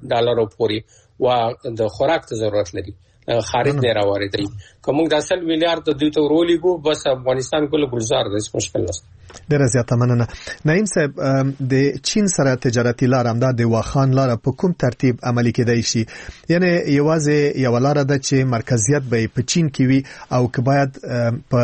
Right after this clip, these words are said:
Speaker 2: افغانستان کې دننه هم، ا، ځینې مرکزیتونه یا لکه اډې،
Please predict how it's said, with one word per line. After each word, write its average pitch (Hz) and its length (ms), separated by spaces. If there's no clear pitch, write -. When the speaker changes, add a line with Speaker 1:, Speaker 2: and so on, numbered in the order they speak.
Speaker 2:
افغانستان 127 600
کې 127 140
دننه 156 280
هم، 131 280
ا، 123 300
ځینې 147 320
مرکزیتونه 120 920
یا 110 240
لکه 110 300
اډې، 127 420